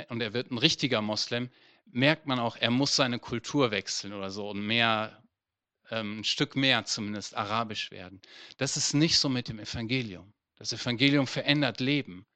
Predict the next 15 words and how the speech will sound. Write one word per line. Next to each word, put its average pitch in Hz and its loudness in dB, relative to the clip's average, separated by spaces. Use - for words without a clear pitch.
aber 107 -6
es - -2
zieht 156 2
Menschen 135 4
niemals 147 0
raus 113 -4
aus - -8
ihrer 107 -8
Kultur, 110 -8
sondern, 98 -10
ähm, 107 -2
es - -4
kann 139 0
in 123 0
jeder 127 0